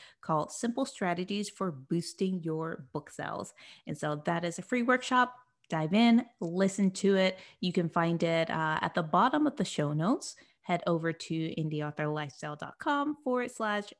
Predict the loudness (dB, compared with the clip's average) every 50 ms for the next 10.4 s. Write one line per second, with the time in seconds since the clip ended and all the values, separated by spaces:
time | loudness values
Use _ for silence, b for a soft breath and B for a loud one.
0 | -12 -10 -8 -6 -6 -4 -4 -4 -4 -6 -8 _ -8 -8 -6 -6 -6 -6 -6 -6
1 | -6 -6 -6 -6 -6 -6 -8 -10 B B B B B B -4 -2 -2 -2 -2 -4
2 | -6 -6 -6 -4 -4 -4 -4 -4 -6 -8 -8 -8 -8 -6 -6 -6 -4 -4 -6 -6
3 | -8 -6 -6 -4 -4 -4 -4 -4 -6 -6 -8 -10 -8 -8 -8 -8 -10 _ _ _
4 | _ _ _ _ -20 -12 _ -6 -4 -4 -2 -2 -4 -4 -2 -2 -4 -2 0 0
5 | 0 0 0 -2 -2 0 0 2 2 2 0 0 -2 -2 0 -2 0 -2 -4 -4
6 | -2 -2 -2 -2 -4 -4 -4 -4 -4 -4 -4 -4 -2 -4 -4 -4 -4 -6 -8 -8
7 | -6 -6 -4 -2 -2 -4 -4 -4 -6 -6 -6 -4 -4 -4 -4 -4 -8 -10 -10 -10
8 | -10 -8 -8 -8 -6 -6 -4 -4 -4 -4 -6 -8 -14 B B B B B B -4
9 | -2 -2 0 2 2 2 0 0 -2 -4 -4 -2 -2 0 -2 -2 -2 -6 -6 -4
10 | -4 -4 -4 -4 -6 -8 -8